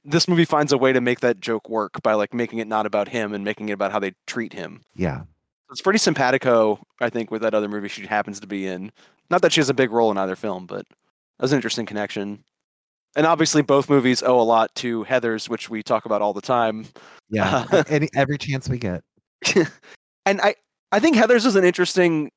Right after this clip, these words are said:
Speaker 1: counterpoint to this too, 'cause, like, when we talk about Heathers, we're always, like, saying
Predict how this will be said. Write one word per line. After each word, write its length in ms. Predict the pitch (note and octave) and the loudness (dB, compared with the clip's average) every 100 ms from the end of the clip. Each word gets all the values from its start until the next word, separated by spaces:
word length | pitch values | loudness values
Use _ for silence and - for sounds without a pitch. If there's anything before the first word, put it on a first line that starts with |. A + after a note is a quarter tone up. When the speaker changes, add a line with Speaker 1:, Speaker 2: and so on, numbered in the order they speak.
| - | -4
Speaker 1:
counterpoint 560 | D#3+ D#3+ F3 F3+ F3+ | 0 0 0 0 0
to 80 | F#3 | 0
this 180 | F3 - | -2 -2
too, 240 | - E3+ | 2 2
'cause, 180 | F3 D3 | 2 0
like, 320 | C#3+ C3 - - _ _ _ - | 2 2 0 -14 _ _ _ -4
when 200 | D#3+ G3+ | 2 4
we 120 | A#3+ B3 | 4 2
talk 260 | D3+ D3+ | 2 2
about 200 | F#3+ G3 | 4 4
Heathers, 380 | G3 G3 G3 E3 | 4 4 2 0
we're 120 | E3 | 2
always, 280 | C#3 E3+ D#3+ | 4 4 4
like, 160 | E3+ - | 2 0
saying 680 | - C#3+ C#3 D3 D3 D3 | -2 0 0 0 -2 -4